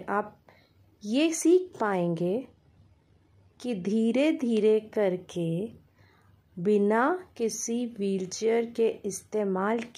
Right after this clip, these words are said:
के इंडिपेंडेंटली आप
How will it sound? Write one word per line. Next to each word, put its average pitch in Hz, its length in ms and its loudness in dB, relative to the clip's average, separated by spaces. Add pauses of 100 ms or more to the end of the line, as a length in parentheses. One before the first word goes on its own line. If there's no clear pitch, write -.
के 170 100 -2 (800)
इंडिपेंडेंटली 190 1600 2 (680)
आप 202 520 -2